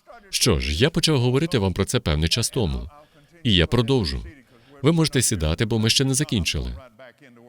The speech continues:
Я повернусь до того, на чому ми зупинились. Бо це дуже важливо. Якщо ви коли-небудь дивилися «Клуб сімсот», то ви знаєте, що головна частина вашого здоров'я —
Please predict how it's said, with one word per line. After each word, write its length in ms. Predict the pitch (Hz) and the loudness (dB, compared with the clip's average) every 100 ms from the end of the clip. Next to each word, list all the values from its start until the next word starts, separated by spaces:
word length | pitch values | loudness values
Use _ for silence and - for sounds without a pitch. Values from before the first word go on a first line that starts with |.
| - | -2
Я 140 | 104 113 | 2 4
повернусь 440 | 120 127 175 160 | 4 4 2 0
до 140 | 147 | 0
того, 280 | 131 85 101 | 2 2 2
на 100 | 127 | 0
чому 240 | 113 85 90 | 0 0 2
ми 100 | 104 | 2
зупинились. 680 | 117 143 139 85 64 62 - - - - | 0 0 0 0 -2 -8 -12 -20 -20 -4
Бо 140 | 92 110 | 2 4
це 180 | - 104 | 4 2
дуже 260 | 156 156 | 2 2
важливо. 600 | 147 127 117 71 58 60 - _ - - - - | 2 0 0 0 -4 -8 -16 _ -20 -20 -16 0
Якщо 400 | 92 92 - 180 | 4 6 4 2
ви 100 | 170 | 0
коли-небудь 420 | 160 143 127 120 | 0 2 4 4
дивилися 460 | 107 120 135 - 104 | 4 2 2 0 0
«Клуб 220 | 131 127 | -2 -2
сімсот», 560 | - 101 - 69 87 - - - 165 - - - | -2 0 0 -2 -4 -10 -20 -20 -20 -20 -4 2
то 100 | 104 | 6
ви 140 | 110 | 6
знаєте, 480 | 98 127 156 117 85 | 4 2 0 0 -2
що 200 | - 87 | 2 2
головна 340 | 90 101 170 | 2 0 0
частина 400 | - 139 135 120 | -2 -2 -2 0
вашого 320 | 117 113 101 | 0 2 2
здоров'я — 580 | 82 87 101 143 76 73 | 2 2 2 2 -2 -6